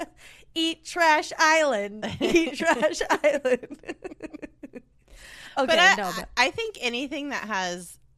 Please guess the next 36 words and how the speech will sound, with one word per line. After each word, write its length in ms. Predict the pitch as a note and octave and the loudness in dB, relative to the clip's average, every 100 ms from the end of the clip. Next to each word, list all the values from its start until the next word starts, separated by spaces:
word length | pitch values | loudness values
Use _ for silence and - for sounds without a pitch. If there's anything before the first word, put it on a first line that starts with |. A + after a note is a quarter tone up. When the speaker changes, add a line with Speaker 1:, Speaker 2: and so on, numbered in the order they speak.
| _ | _
Speaker 2:
a 120 | F3+ F3+ | -6 -6
doll's 520 | E3 C#3 C3+ C3+ C3+ | -6 -8 -8 -10 -8
eyes 680 | B2+ C3 C#3+ D#3 E3+ - - | -6 -4 -4 -6 -8 -12 -8
and 200 | E3+ D3+ D3 | -2 -2 -2
Speaker 1:
<laughs> 140 | - | -4
Speaker 2:
razor 400 | F3+ G#3 A3 B3+ | -2 -2 0 -2
sharp 360 | - A3+ G#3+ A3 | -2 -2 -4 -6
teeth 380 | - F#3+ D3 E3 - - - - - - | -10 -8 -8 -12 -16 -10 -10 -8 -8 -4
and 140 | G3+ A3 | -2 -2
can 160 | G#3 | -4
swim 380 | G3+ - G3+ G3+ | -6 -6 -6 -4
up 100 | G3+ - | -6 -6
to 120 | - | -8
forty 300 | F#3 F#3 F#3+ | -4 -6 -6
miles 340 | E3+ E3+ - | -6 -4 -4
an 100 | G3+ | -4
hour 440 | E3+ D3 C#3+ D3 - - - - | -4 -4 -4 -6 -10 -20 -20 -12
is 220 | E3 D#3+ | -10 -8
not 400 | F3+ E3 D#3+ E3 _ _ _ _ _ _ _ _ - | -2 0 0 -2 _ _ _ _ _ _ _ _ -20
something 720 | - G#3 F#3+ F3 D3+ C#3+ D3 - | -6 -4 -4 -6 -8 -10 -14 -8
that 160 | C#3+ C3+ | -8 -6
we 100 | C#3+ | -8
can 160 | D#3 | -10
domesticate. 680 | C3+ C3+ B2 - - - - | -10 -10 -12 -14 -14 -14 -12
I 100 | - D3 | -12 -12
just, 340 | C#3+ - - - | -12 -16 -14 -12
I 100 | D3+ | -10
don't 240 | D3 D3 | -8 -10
think 180 | D#3 C#3 | -14 -12
it, 180 | C3 A#2+ - | -14 -14 -6
it's 100 | B3 E3+ | -4 -4
Speaker 1:
Yeah. 140 | C#3+ - _ | -6 -14 _
Speaker 2:
a, 40 | E3+ | -6
it 80 | E3 | -4
is, 240 | D#3+ D3+ | -6 -6
like, 280 | D3+ C3 | -8 -8